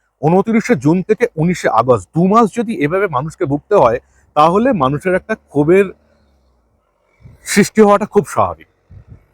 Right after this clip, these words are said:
এখন কখন যাত্রীদের কনভয় আসবে, অমরনাথ যাত্রীদের, কেউ জানে না। এই নিচের রাস্তাটাতেই যাবে এবং ওপরের রাস্তায় আটকে রাখা হয়েছে সমস্ত পাবলিককে।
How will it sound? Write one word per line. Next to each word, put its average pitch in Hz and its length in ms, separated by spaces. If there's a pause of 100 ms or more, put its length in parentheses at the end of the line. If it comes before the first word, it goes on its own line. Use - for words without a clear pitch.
(520)
এখন 131 160 (120)
কখন 208 280 (680)
যাত্রীদের 185 560
কনভয় 156 420
আসবে, 147 240 (200)
অমরনাথ 131 360
যাত্রীদের, 127 360 (100)
কেউ 220 100 (100)
জানে 92 140
না। 85 100 (100)
এই 123 120
নিচের 127 240
রাস্তাটাতেই 123 480
যাবে 139 160 (360)
এবং 107 140 (120)
ওপরের 123 320
রাস্তায় 131 280
আটকে - 160
রাখা 107 200
হয়েছে 117 240
সমস্ত 104 220 (100)
পাবলিককে। 87 360